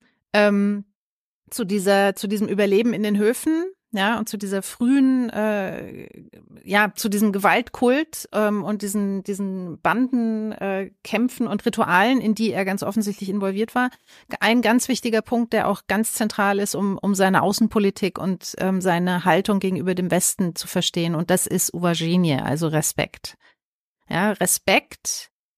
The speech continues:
ist ein ganz, eine ganz zentrale Erwartungshaltung. Ты меня уважаешь, respektierst du mich? Und wenn du das nicht tust, dann werde ich dich bekämpfen bis aufs Blut. Und das ist genau das,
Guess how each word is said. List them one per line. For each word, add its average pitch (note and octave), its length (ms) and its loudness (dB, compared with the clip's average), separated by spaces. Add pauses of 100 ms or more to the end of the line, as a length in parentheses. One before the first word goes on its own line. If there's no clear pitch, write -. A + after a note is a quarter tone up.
ist G3 180 -8
ein F3+ 260 -4
ganz, B3 460 2
eine F#3 200 0
ganz A3+ 380 2
zentrale F#3+ 840 -2
Erwartungshaltung. - 1160 -4
Ты C4 160 6
меня A#3 340 4
уважаешь, F#3 1160 -2
respektierst - 760 -2
du F#3 80 -6
mich? C#3 300 -8
Und F#3+ 120 -4
wenn G#3+ 120 4
du G#3+ 100 2
das G#3+ 180 -2
nicht D4+ 320 2
tust, G3 480 -4
dann F#3 160 -2
werde F#3+ 220 2
ich - 220 -6
dich - 240 -6
bekämpfen F#3+ 960 -4 (800)
bis - 440 0 (120)
aufs - 400 -4 (240)
Blut. D#3 400 -6
Und F3 160 -6
das F#3 100 -2
ist G3+ 180 -4 (280)
genau G#3 720 2 (160)
das, - 580 0